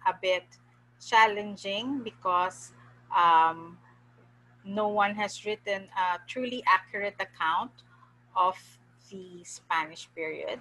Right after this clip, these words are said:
especially the early years. Um, if in high school you were reading Zaide, then, um, you would, you would know history from a very American point of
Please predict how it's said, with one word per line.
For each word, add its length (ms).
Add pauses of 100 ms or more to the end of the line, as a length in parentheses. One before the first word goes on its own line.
(140)
especially 640
the 120
early 280 (100)
years. 640 (800)
Um, 540 (200)
if 280
in 160
high 280
school 480
you 220
were 260
reading 600 (680)
Zaide, 960
then, 440 (100)
um, 520 (140)
you 140
would, 180 (520)
you 180
would 280 (540)
know 840
history 520
from 200
a 200 (100)
very 340
American 880 (580)
point 260
of 120